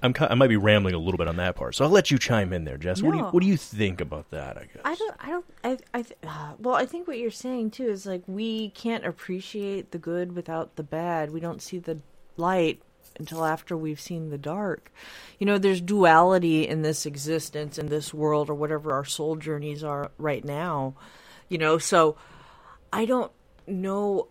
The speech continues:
Speaker 2: I don't know. Maybe because I cannot imagine an existence without pain or suffering in the world because, you know, that's what we've lived with in this whole existence. So for it to be super, like, happy and rainbows and unicorns,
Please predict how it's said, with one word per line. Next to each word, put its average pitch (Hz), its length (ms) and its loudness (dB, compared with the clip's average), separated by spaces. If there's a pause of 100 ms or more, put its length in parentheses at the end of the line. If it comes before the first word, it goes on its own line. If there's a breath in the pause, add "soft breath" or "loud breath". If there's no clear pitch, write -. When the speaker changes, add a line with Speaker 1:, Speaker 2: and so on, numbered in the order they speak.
(240)
Speaker 2:
I 202 80 -6
don't 262 180 0
know. 254 120 4
Maybe 233 220 4
because 233 320 -4
I 208 40 2
cannot 208 220 0
imagine 175 560 0 (100)
an 175 140 0
existence 160 920 -2
without 151 380 0
pain 160 440 -2
or 147 100 -4
suffering 147 880 -4
in 151 200 -6
the 143 60 -4
world 185 560 0
because, 165 520 -2
you 170 100 -4
know, 165 140 -2
that's 156 240 -4
what 165 100 -6
we've 160 320 -6 (260)
lived 190 320 -2
with 226 200 0
in 160 100 -2
this 151 200 -4
whole 151 180 -2
existence. 156 720 -6
So 160 240 0
for 170 240 -2
it 165 80 -6
to 180 80 -12
be 160 340 -2 (1080 soft breath)
super, - 440 -8
like, 196 300 -6
happy 226 540 -4
and 202 140 -4
rainbows 214 540 4
and 180 160 0
unicorns, 262 800 -2